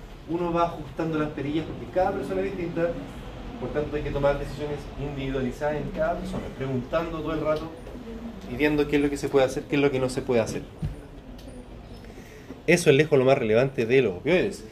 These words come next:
Ahí están, eh, puestos en orden de potencia, desde menos a más potente. Codeína, menos potente. Tramadol, igual es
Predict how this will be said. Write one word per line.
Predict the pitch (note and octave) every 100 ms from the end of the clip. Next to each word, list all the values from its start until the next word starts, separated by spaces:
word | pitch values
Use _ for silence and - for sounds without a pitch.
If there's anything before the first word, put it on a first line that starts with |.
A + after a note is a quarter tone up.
| - -
Ahí | C#3 F3
están, | - F3+ G3 G#3 - -
eh, | C3 D3 C#3+ C#3+ C#3+
puestos | D#3+ D#3+ F3 E3+
en | D3
orden | D3+ D3+ D#3
de | C#3+
potencia, | C#3 A#2 D3+ A#2 - A2
desde | A2 A#2+
menos | F3 A3 A3+ - D3+
a | D3
más | D#3 D#3
potente. | C#3+ G#2 - - - - - - -
Codeína, | D3 D3+ E3 C3+ A3 - - - - A2+
menos | B2 C3+
potente. | B2+ A2 - - -
Tramadol, | E3+ D3+ D3+ E3+ G3+ - A2+
igual | B2+ C3+
es | -